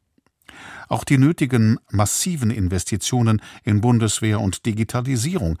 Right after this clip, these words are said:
sind so nicht zu stemmen. Die ungünstige Demografie am Standort Deutschland lässt sich kurzfristig nicht ändern, und auch die geopolitischen Risiken werden so schnell nicht verschwinden.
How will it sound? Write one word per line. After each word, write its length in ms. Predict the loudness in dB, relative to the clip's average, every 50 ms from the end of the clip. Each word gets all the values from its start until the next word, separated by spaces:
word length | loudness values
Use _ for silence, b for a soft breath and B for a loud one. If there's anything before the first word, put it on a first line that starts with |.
| B B
sind 240 | -6 -4 -4 -2 -2
so 220 | -2 -4 -2 -4
nicht 260 | -4 -6 -8 -8 -10
zu 240 | -10 -8 -6 -6 -6
stemmen. 400 | -4 -4 -6 -6 -6 -8 -16 -20 _ _ _ B B B B B B B B B B
Die 120 | -4 -2
ungünstige 840 | 0 2 2 2 2 2 0 0 0 -2 -2 -4 -4 -4 -2 -2 -2
Demografie 880 | 0 0 0 -2 -2 -2 -2 -2 -4 -6 -8 -6 -6 -6 -6 -6 -6
am 180 | -4 -2 -2 -2
Standort 720 | -4 -4 -2 -2 -2 -2 -2 -4 -4 -4 -4 -4 -4 -4
Deutschland 540 | -2 -2 -2 -2 -4 -2 0 0 0 -2 -4 B B B B B B
lässt 220 | -4 -4 -4 -4
sich 220 | -4 -6 -6 -6
kurzfristig 720 | -4 -4 -2 -2 -2 -4 -6 -4 -4 -6 -6 -4 -6 -6 -4
nicht 220 | -4 -6 -6 -6 -4
ändern, 420 | -2 0 2 2 2 0 -2 -2 B B B B B B
und 180 | B -4 -2 0
auch 300 | 0 -2 -2 -4 -6 -8
die 200 | -6 -6 -6 -4
geopolitischen 1040 | -2 0 0 2 2 0 0 -2 -4 -4 -4 -2 -2 -2 -2 -4 -4 -4 -2 -2
Risiken 600 | -2 -2 -2 -2 -2 -4 -4 -4 -4 -4 -4 -4
werden 240 | -6 -6 -6 -6 -6
so 160 | -4 -4 -6
schnell 280 | -6 -4 -2 -2 -2 -2
nicht 220 | -4 -6 -8 -8
verschwinden. 560 | -6 -6 -6 -4 -2 -4 -4 -4 -6 -8 -8